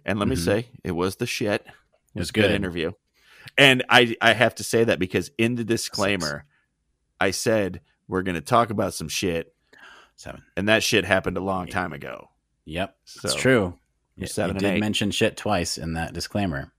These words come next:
Speaker 2: It's nine.
Speaker 1: I did. So there's nine. And we're at
Speaker 2: Seven.
Speaker 1: episode nine.
Speaker 2: <laughs>
Speaker 1: But we interviewed our friend Jen. You probably
Speaker 2: Yeah.
Speaker 1: know her as the Gentrix.
Speaker 2: Gentrix.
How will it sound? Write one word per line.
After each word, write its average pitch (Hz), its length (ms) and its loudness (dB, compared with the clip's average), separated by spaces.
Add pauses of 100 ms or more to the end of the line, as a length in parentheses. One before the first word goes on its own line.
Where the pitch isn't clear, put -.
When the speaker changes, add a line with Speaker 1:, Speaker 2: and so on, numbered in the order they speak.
(180)
Speaker 2:
It's - 200 -20
nine. - 160 -20
Speaker 1:
I - 20 -12
did. 87 340 -4
So 80 120 -10
there's 82 200 -6
nine. 87 300 -4 (180)
And 127 180 6
we're 127 100 4
at 123 100 6
Speaker 2:
Seven. 117 120 4
Speaker 1:
episode 95 340 -4
nine. 76 280 -8 (320)
Speaker 2:
<laughs> 127 80 2 (760)
Speaker 1:
But - 300 0
we 135 180 4
interviewed 123 400 4
our 110 120 4
friend 117 280 -2
Jen. 127 400 0 (380)
You 143 140 -2
probably 107 320 2
Speaker 2:
Yeah. 98 80 0
Speaker 1:
know 85 180 -2
her 95 240 0
as 82 300 -2
the 90 160 -4
Gentrix. 73 840 -10 (300)
Speaker 2:
Gentrix. - 1040 -6